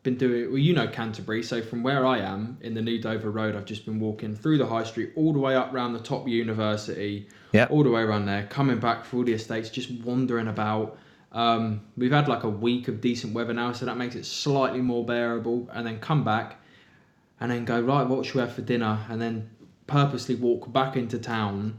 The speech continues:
Speaker 1: to get the stuff, come back, and then I'll cook most of the time, 'cause again, that fills up a bit of time. And it sounds so bad to say, like,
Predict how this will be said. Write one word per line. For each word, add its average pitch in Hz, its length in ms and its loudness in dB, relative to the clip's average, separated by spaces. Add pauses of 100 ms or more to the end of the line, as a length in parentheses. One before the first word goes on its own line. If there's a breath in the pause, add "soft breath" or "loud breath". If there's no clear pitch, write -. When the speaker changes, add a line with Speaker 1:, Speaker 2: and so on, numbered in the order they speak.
(480 soft breath)
Speaker 1:
to - 100 -6
get 127 220 2
the 113 80 -6
stuff, 110 420 -2
come 127 260 0
back, 107 280 -4
and 117 100 -4
then 120 80 2
I'll 131 240 4
cook - 320 -2
most 110 240 -4
of 95 60 -10
the - 60 -14
time, 107 280 -4
'cause 110 180 -8
again, 131 220 -6
that 104 160 -10
fills 123 320 -4
up 107 140 -12
a - 20 -10
bit 117 160 -8
of - 60 -14
time. 147 260 2
And 139 80 -4
it 147 80 0
sounds 214 340 -2
so 165 160 2
bad 143 460 2
to 127 80 -8
say, 135 260 -2
like, 117 320 -4